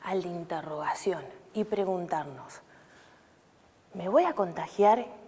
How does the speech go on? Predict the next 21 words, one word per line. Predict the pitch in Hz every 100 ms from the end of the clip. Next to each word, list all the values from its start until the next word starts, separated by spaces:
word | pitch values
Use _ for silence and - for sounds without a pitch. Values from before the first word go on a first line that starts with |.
| - -
y | 190
algo | 208 185
muy | 165 190 196
malo | 170 185 220
me | 185
va | 160
a | 165
pasar?". | - - 202 254 - - - - - - -
Con | 220 254
esta | 277 269
pregunta, | 240 214 247 254 202 185 185
nuestro | 185 -
cerebro | 185 226 226 190 175 180
ya | - 240
empieza | 233 262 277 269 269
a | 214
buscar | 208 - 269 233
distintas | 226 - 294 302 285
opciones | 208 - 240 247
de | 233
respuestas. | 190 180 - 165 - - - -